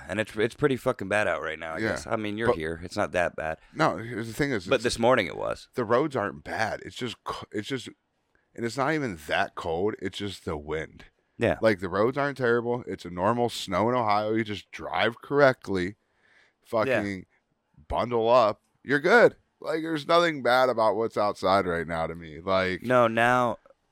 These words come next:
Speaker 2: I don't get
Speaker 1: we
Speaker 2: it
Speaker 1: would,
Speaker 2: at all.
Speaker 1: we would be at school today.
Speaker 2: Yeah,
Speaker 1: For
Speaker 2: we
Speaker 1: sure.
Speaker 2: Yeah.
Speaker 1: And nowadays they, they call off school just 'cause it's too cold.
Speaker 2: Yeah.
Speaker 1: Like, I think, like, my senior year in high school, maybe they, they called off school because it was too cold. That must have been, like, the beginning of it.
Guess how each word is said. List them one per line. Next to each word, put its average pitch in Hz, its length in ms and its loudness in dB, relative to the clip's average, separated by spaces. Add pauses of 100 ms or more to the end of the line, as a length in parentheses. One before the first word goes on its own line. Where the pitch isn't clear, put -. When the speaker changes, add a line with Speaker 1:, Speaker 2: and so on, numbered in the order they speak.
(140)
Speaker 2:
I 120 120 -2
don't 135 160 -2
get 113 180 0
Speaker 1:
we 139 100 6
Speaker 2:
it - 20 4
Speaker 1:
would, 147 160 4
Speaker 2:
at 104 40 4
all. 110 80 6
Speaker 1:
we 139 120 4
would 131 200 0
be 113 160 2
at 98 180 0
school 82 280 -4
today. 60 420 -10 (120)
Speaker 2:
Yeah, 269 320 2
Speaker 1:
For 82 200 2
Speaker 2:
we - 60 -10
Speaker 1:
sure. 71 420 0
Speaker 2:
Yeah. - 300 0 (180)
Speaker 1:
And 104 340 -2 (600)
nowadays 107 680 2
they, 98 180 2
they 73 260 -4
call 95 560 2
off 92 200 2
school 92 280 -4
just 87 180 -8
'cause 92 160 2
it's - 140 -8
too 98 180 -2
cold. 87 380 4 (140)
Speaker 2:
Yeah. 123 260 -2 (300)
Speaker 1:
Like, 107 140 6
I 113 80 4
think, 120 300 0 (380)
like, 107 240 2
my 101 160 0
senior 110 600 -4
year 95 280 2
in 92 100 -2
high 85 180 0
school, 71 320 -4
maybe 76 300 -4
they, 76 200 -4 (180)
they 76 200 -2
called 82 280 2
off 76 140 -2
school 76 220 -4
because 78 300 -10
it 71 60 -4
was 67 120 -8
too 80 200 -8
cold. 62 160 -6
That 90 80 4
must 95 140 -2
have 87 60 -6
been, 92 100 -2
like, 80 120 -6
the - 60 -12
beginning 82 360 -6
of 65 140 -4
it. 67 80 -12